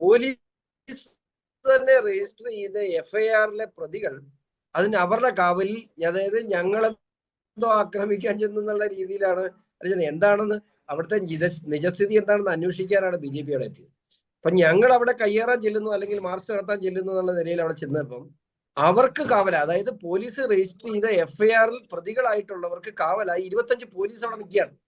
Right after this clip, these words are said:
ഞങ്ങളെ പ്രതിരോധിക്കാൻ. അപ്പൊ ഞാൻ ചെന്ന് ഞങ്ങൾ എന്താണെന്ന് ചോദിച്ചു. അപ്പം സി ഐ വന്ന്, "എന്താണ്, നിങ്ങൾ എന്തെങ്കിലും മാർച്ച് വല്ലതും ഉണ്ടോ?" ഞങ്ങൾ ഒന്നുമില്ല, ഞങ്ങൾ അച്ഛന്മാരെ കണ്ട് കാര്യങ്ങൾ അന്വേഷിക്കാൻ വന്നതാണ്. അപ്പൊ അവർക്ക് സമാധാനമായി. അപ്പൊ അവർക്ക് കിട്ടിയേക്കുന്ന ഗവൺമെന്റ് ഡയറക്ഷൻ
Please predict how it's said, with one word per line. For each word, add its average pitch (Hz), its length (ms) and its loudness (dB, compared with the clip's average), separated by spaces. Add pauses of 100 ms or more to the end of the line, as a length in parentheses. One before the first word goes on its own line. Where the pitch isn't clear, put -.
(120)
ഞങ്ങളെ 180 260 4
പ്രതിരോധിക്കാൻ. 170 520 -2
അപ്പൊ - 520 -20
ഞാൻ 131 160 -6
ചെന്ന് 190 220 4
ഞങ്ങൾ 214 220 4
എന്താണെന്ന് 233 300 -2
ചോദിച്ചു. 233 220 -4
അപ്പം 214 320 -6
സി 202 120 -6
ഐ 202 100 6
വന്ന്, 202 200 2
"എന്താണ്, 190 340 2 (600)
നിങ്ങൾ 170 220 0
എന്തെങ്കിലും 165 320 -2
മാർച്ച് 143 340 -6
വല്ലതും 156 160 -2
ഉണ്ടോ?" 143 100 -12
ഞങ്ങൾ 233 340 0
ഒന്നുമില്ല, 247 260 2
ഞങ്ങൾ 165 220 4
അച്ഛന്മാരെ 202 360 2
കണ്ട് 202 180 0
കാര്യങ്ങൾ 196 320 2
അന്വേഷിക്കാൻ 190 400 -4
വന്നതാണ്. 165 280 -2
അപ്പൊ - 540 -8
അവർക്ക് 185 220 2
സമാധാനമായി. 208 500 4
അപ്പൊ - 400 -12
അവർക്ക് 175 280 -6
കിട്ടിയേക്കുന്ന 233 520 0
ഗവൺമെന്റ് 220 400 0
ഡയറക്ഷൻ 196 480 -2